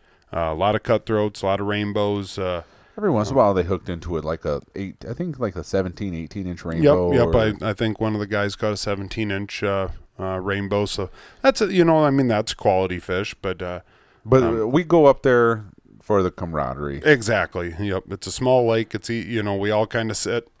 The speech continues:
Speaker 1: within, you know, about five, five, ten yards of each other, and, and everyone's B S ing and mingling with each other, and that, that has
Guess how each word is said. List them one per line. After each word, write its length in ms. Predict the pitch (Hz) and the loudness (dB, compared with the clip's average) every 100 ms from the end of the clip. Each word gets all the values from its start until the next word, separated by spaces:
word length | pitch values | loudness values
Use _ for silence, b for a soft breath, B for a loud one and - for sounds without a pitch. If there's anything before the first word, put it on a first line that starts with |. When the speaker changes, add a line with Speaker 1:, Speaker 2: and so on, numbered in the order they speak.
| - | -12
Speaker 1:
within, 560 | 107 101 117 110 104 b b b b b - | -8 -6 -4 -4 -6 b b b b b -6
you 80 | |
know, 120 | 95 95 | -2 0
about 280 | 95 98 | 0 0
five, 580 | - 107 110 110 101 - _ _ _ | 2 0 2 0 -4 -16 _ _ _
five, 300 | - 107 104 | -4 -2 -2
ten 220 | 117 110 | -2 -2
yards 340 | 107 110 117 | 0 0 0
of 100 | 117 | -2
each 200 | 117 113 | -2 -2
other, 360 | 117 117 131 113 | -2 0 2 2
and, 340 | 98 92 92 92 | 0 -2 -6 -6
and 260 | 90 87 | -6 -2
everyone's 580 | 95 104 113 110 110 104 | -2 0 0 0 -2 -4
B 320 | 92 110 117 | -6 -4 0
S 280 | 117 113 - | 0 0 -2
ing 260 | 120 113 110 | -4 -4 -8
and 240 | 92 92 b b b | -10 -12 b b b
mingling 480 | - 135 135 135 139 | -2 2 4 6 6
with 180 | 135 131 | 4 0
each 180 | 131 - | -2 2
other, 340 | 131 127 127 | 4 6 4
and 200 | 120 104 - b b b | 4 0 -8 b b b
that, 420 | 110 120 - - | 2 2 0 -2
that 200 | 127 123 | 2 4
has 300 | 123 107 - | 2 0 -6